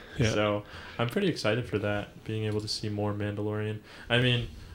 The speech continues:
Speaker 2: it's, it's about him <laughs> not being a Mandalorian anymore,
Speaker 1: Yeah.
Speaker 2: even though he has the Darksaber. Um, it, it's,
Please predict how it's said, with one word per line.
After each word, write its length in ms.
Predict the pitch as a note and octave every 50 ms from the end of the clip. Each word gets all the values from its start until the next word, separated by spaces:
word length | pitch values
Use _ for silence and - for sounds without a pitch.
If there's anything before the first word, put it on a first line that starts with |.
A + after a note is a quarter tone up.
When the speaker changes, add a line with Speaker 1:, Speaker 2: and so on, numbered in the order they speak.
| - - - - - - -
Speaker 2:
it's, 520 | B2+ A#2+ A2+ - - - - - - - - -
it's 140 | B2+ A#2
about 260 | A#2+ A#2+ A#2+ A2+ G#2 B2
him 400 | C3+ C#3 C#3 C3 A#2+ A2 - - - - - - - - - - - - - - -
<laughs> 60 | C#3+ - - E3 C3+ - - - - - - - - - - - - - - - A2
not 380 | G#2 G#2 G#2+ A#2 B2+ E3+ D3
being 240 | C#3+ C#3+ D3 C#3+ C#3+
a 60 | C#3+
Mandalorian 640 | C#3 C#3+ C#3+ C#3 C#3 C#3 C#3 C#3 C#3+ C#3+ C#3+ C#3+ C#3+
anymore, 500 | C#3 C#3 C#3 C#3 C#3 C#3+ C#3+ D3 D3+ D3+
Speaker 1:
Yeah. 280 | B2+ G2+ F#2+ G2 F#2+ F#2+ -
Speaker 2:
even 260 | A#2 A#2 A#2 B2 B2
though 160 | A#2+ A#2 A#2
he 100 | A2 A2+
has 160 | A2+ A2 G#2
the 80 | G#2 G2+
Darksaber. 760 | - - G2+ A2 A#2 A2+ - - B2+ A#2+ A#2+ A#2+ B2 C3 C#3 C3+ - - - - - - - -
Um, 540 | A2+ G#2+ G#2 G2+ G2+ G2 G2 G2 G2 - - - - - - - - - - - - - - - - -
it, 260 | - E2+ G2+ F#2+ - - - - -
it's, 600 | E2 G#2+ G#2 G#2 - - - - - - -